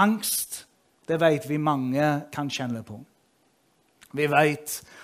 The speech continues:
at mental helse er noe som kan berøre alle,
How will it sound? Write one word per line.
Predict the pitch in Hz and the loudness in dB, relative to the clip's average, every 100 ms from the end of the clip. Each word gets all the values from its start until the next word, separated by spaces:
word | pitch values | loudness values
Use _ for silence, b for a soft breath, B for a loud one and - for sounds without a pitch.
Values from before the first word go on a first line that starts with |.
| B 151 | B -4
at | 147 151 | -4 -2
mental | 151 - 147 143 143 | -2 -2 0 2 2
helse | 151 135 - 160 175 | 0 -2 -2 0 0
er | 143 143 156 | 0 -2 -4
noe | 151 135 131 | -4 -2 -4
som | - 139 135 B B | -4 -6 -6 B B
kan | - 147 151 147 151 160 _ | -4 -2 0 -2 -4 -10 _
berøre | 156 147 147 131 139 165 | 0 2 2 2 0 0
alle, | 170 135 147 | -2 0 2